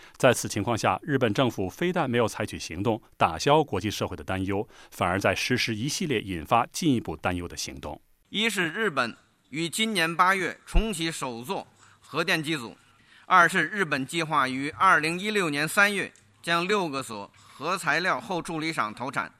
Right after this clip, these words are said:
Speaker 2: 理论上每年将增加八点九吨分离布。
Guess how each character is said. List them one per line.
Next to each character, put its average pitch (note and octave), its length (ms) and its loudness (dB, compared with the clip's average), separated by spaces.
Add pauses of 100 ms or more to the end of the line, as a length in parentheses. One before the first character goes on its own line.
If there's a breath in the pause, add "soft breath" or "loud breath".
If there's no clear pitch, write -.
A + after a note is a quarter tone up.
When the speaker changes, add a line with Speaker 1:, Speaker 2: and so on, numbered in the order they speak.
(500 soft breath)
Speaker 2:
理 D3 180 -2
论 F3+ 240 2
上 D#3 280 6
每 C3+ 260 -2
年 C#3+ 360 -2
将 E3+ 260 0
增 F3+ 240 -2
加 D3+ 180 2
八 G3 280 4
点 E3+ 200 2
九 C3+ 220 -6
吨 E3+ 240 -2
分 E3 220 -2
离 D#3 100 0
布。 C#3 220 -8